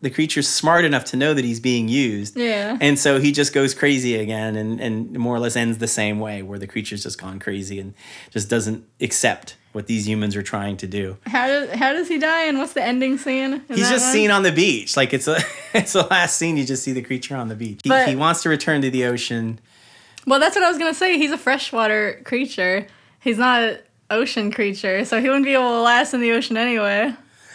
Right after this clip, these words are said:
Speaker 1: Well, but see, they sort of do away with that because in Revenge of the Creature, he goes in the ocean.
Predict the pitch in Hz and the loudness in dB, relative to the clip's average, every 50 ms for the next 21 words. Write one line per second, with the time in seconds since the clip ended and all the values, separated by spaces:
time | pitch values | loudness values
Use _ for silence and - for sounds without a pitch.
0 | - - - - - 208 196 208 208 202 190 180 175 190 190 190 - - - 190 | -20 -20 -20 -10 0 4 6 8 8 8 8 8 6 4 2 2 -2 -2 2 4
1 | 180 175 175 170 165 165 - - - - 160 - 170 165 156 151 151 - - 170 | 4 6 6 4 4 2 -2 -8 -12 -16 0 4 4 4 6 4 2 0 2 2
2 | 147 143 135 131 131 143 143 143 135 131 143 143 156 151 139 127 - 127 117 113 | 2 2 2 0 0 2 4 4 6 6 4 4 4 2 2 0 0 0 0 0
3 | 113 - - - - 131 117 123 120 120 113 127 131 143 143 139 135 120 113 - | -2 -4 -6 -2 -2 -2 0 2 0 2 2 4 4 4 4 2 0 -2 -2 -2
4 | - 123 117 113 - 113 107 101 117 107 110 107 101 98 104 101 95 95 104 - | -2 -2 -2 -2 -4 -6 -4 -4 -4 -4 -4 -4 -4 -4 -6 -6 -6 -6 -8 -8
5 | - - - 104 | -12 -12 -14 -16